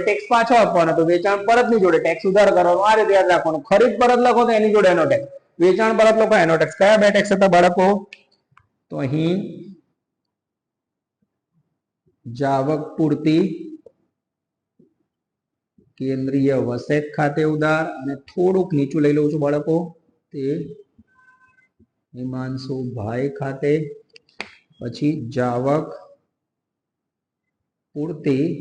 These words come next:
રાજ્ય વસેક ખાતે ઉધાર. કેટલા ટકા લેશો બાળકો? તો અહીંયા આપ જોઈ શકો છો, અઢાર હજાર, એના છ ટકા, અહીંયા પણ અઢાર હજાર, એના છ ટકા. I think અઢાર હજારના છ ટકા કઈ હજાર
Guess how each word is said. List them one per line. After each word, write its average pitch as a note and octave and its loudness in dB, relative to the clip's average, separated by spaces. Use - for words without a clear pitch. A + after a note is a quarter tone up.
રાજ્ય B2+ -4
વસેક B2+ -6
ખાતે A#2 -8
ઉધાર. A#2 0
કેટલા D#3 2
ટકા E3 2
લેશો D#3 2
બાળકો? D3+ 4
તો - -20
અહીંયા C3+ -6
આપ B2 -8
જોઈ C3+ -4
શકો D3 -8
છો, D3 -2
અઢાર B2+ -4
હજાર, D3+ -2
એના A#2 -8
છ - -20
ટકા, D3+ -2
અહીંયા C3+ -6
પણ C3+ -8
અઢાર C3 -2
હજાર, D3 0
એના B2+ -6
છ - -18
ટકા. C#3 -8
I C3+ -10
think E3+ -2
અઢાર C#3+ 0
હજારના D3 -4
છ - -8
ટકા C#3+ -2
કઈ C#3 0
હજાર C#3+ 2